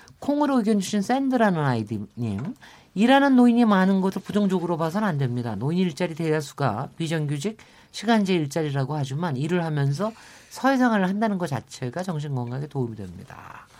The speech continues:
휴대전화 삼오칠육 번님, "은퇴 연령을 다 채워도 육십인데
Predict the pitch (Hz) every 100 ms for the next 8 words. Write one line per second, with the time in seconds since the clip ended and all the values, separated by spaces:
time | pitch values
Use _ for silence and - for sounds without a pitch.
0 | - - - - - 254 247 254 240 233
1 | 202 247 233 226 254 247 - 143 127 151
2 | 220 285 277 269 262 262 - - 269 254
3 | 240 185 - 170 147 160 110 131